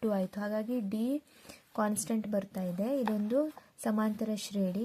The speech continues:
ಈ ಮುಂದಿನ ಒಂದು ಪದಗಳನ್ನ ಬರೆಯೋದಿದ್ರೆ ಇಲ್ಲಿ ರೂಟ್ ಮೂವತ್ತೆರಡು ಪ್ಲಸ್ ರೂಟ್ ಟು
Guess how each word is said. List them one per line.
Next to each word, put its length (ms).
ಈ 140
ಮುಂದಿನ 440
ಒಂದು 200
ಪದಗಳನ್ನ 600
ಬರೆಯೋದಿದ್ರೆ 520
ಇಲ್ಲಿ 220
ರೂಟ್ 360
ಮೂವತ್ತೆರಡು 640
ಪ್ಲಸ್ 380
ರೂಟ್ 240
ಟು 120